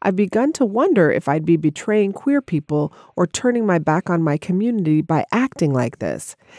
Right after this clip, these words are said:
Is this another defense mechanism to try to avoid confronting my issues about coming out?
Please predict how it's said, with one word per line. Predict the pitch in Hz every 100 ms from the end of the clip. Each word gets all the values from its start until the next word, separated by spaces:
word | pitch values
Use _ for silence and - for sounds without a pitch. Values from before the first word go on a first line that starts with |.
| -
Is | - 151
this | 165 240 -
another | 165 156 151
defense | - - 120 170 -
mechanism | 226 233 254 262 269 262
to | 190
try | - 180 170
to | - 165
avoid | 143 147 147 175
confronting | - 147 - 139 156 196
my | 143 -
issues | 139 - 202
about | 175 151 139
coming | - 151 131
out? | - 139 247 -